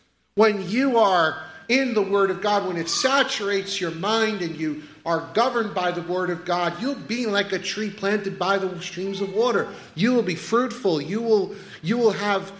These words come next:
purpose in your life. You will have fruit in your life, and you will see God's working in your life. Do not wait for a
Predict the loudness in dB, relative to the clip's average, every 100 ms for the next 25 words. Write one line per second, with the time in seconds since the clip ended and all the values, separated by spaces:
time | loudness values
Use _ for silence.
0 | -18 0 2 2 -2 0 0 0 0 0
1 | 0 -2 -2 2 4 4 -2 -2 0 0
2 | 2 2 2 2 2 0 -6 -18 -8 -2
3 | 2 4 4 4 -2 0 2 2 0 -2
4 | 2 2 2 2 2 4 4 2 2 -2
5 | -10 -20 -20 _ _ _ _ _ _ _
6 | _ _ _ _ _ _ _ _ _ _
7 | _ _ _ _ _ 0 4 4 2 -2
8 | 0 0 0 -6 -4 0 2 2